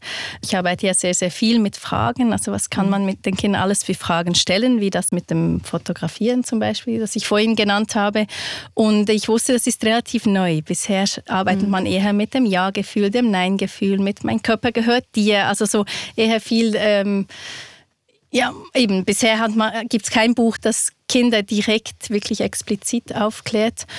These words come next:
Speaker 1: Und dass das offenbar nicht nur in meinem Kopf funktioniert, sondern mir auch so viele Eltern
Speaker 2: Mhm.
Speaker 1: oder Lehrpersonen, SozialarbeiterInnen, ähm, rückmelden, dass das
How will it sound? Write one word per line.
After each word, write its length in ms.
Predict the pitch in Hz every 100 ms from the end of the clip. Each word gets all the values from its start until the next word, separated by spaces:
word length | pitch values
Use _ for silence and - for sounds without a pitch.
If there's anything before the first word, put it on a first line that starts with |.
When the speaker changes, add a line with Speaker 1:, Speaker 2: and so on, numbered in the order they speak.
| - -
Speaker 1:
Und 200 | 247 220
dass 120 | 214
das 180 | 233 226
offenbar 400 | 226 247 226 220 _ -
nicht 320 | 240 240 -
nur 80 | 247
in 60 | 233
meinem 300 | 214 240 220
Kopf 240 | 254 262
funktioniert, 640 | - 254 - 247 240 247 -
sondern 380 | 247 214 214
mir 220 | 208 208 208
auch 60 |
so 180 | - 214
viele 280 | - 220 202
Eltern 440 | 196 240 - 220
Speaker 2:
Mhm. 60 | 185
Speaker 1:
oder 120 | 185
Lehrpersonen, 800 | 208 233 - 214 - 196 196 190
SozialarbeiterInnen, 1600 | 190 - - 208 202 208 262 196 170 196 - 208 - 240 196 190 - - -
ähm, 220 | 190 190
rückmelden, 640 | 208 233 226 190 185 180
dass 200 | 185 180
das 280 | - 190 -